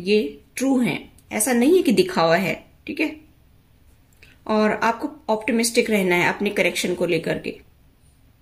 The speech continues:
अब आपके person के दिल में क्या है, वो अभी सामने आएगा कि आपके person आपसे क्या चाहते हैं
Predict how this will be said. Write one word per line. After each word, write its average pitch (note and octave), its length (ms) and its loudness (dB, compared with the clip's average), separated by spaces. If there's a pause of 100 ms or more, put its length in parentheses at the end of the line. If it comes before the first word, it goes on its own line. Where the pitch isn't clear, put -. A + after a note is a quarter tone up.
(1300)
अब A#3+ 180 2
आपके C#4 320 0
person B3+ 480 0
के B3 120 6
दिल A3+ 260 2
में A#3+ 200 2
क्या G#3+ 180 4
है, G#3 380 -6 (1000)
वो B3+ 280 2
अभी A#3 380 2
सामने G3+ 420 2
आएगा D#3+ 300 0 (320)
कि A3 180 -6
आपके G#3+ 320 -2
person A#3 340 0
आपसे A3 200 0
क्या G#3+ 220 0
चाहते G3 380 -2
हैं G#3+ 240 -2